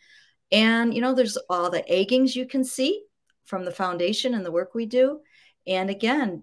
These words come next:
um, purchase, uh, books. And I would love, um, more Amazon reviews as well. I've got quite a few, but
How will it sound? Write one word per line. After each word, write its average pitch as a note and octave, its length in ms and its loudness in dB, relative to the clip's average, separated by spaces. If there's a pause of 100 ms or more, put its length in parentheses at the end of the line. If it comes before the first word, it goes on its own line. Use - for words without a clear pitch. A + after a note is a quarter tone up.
(120)
um, E3 480 -8
purchase, A3 420 -4
uh, F3 380 -4 (120)
books. C4+ 360 0
And F#3 140 -2
I F3 80 0
would F3 120 0
love, A#3+ 460 4
um, F3+ 240 -4
more G3 240 -4
Amazon G3 420 -2
reviews D#3+ 380 -10
as D3+ 160 -8
well. E3+ 220 2
I've D3+ 100 -4
got F3+ 200 -4
quite G3+ 200 -4
a - 40 -8
few, G#3+ 260 -2
but - 220 -4